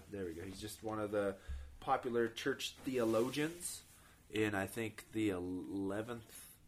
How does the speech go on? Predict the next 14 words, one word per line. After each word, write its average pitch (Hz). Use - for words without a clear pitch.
or 113
twelfth 110
century, 135
somewhere 104
around 101
those 110
times, 135
um, 82
and 95
considered 104
a 95
church -
doctor. 90
So 98